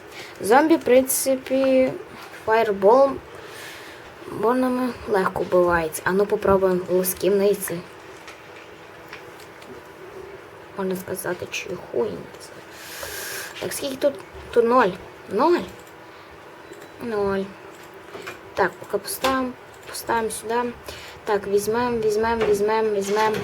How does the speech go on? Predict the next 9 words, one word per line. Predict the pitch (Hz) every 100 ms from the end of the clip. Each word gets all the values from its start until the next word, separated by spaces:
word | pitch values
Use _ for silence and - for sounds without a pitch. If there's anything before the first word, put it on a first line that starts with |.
| 220 - -
Мгм. | 208 202 196 196 180 170 - - - - - - - - - - -
Так, | - 220 - - - - - - - - - -
так, | 208 208 - - - - - - - - - - - -
так. | 185 - - - - - - - -
Три | - 196
заряди. | 196 196 185 180 190
Раз, | 202 214 - - - - - - - - 95
два, | 208 220 - - - - - - - - - -
три. | 359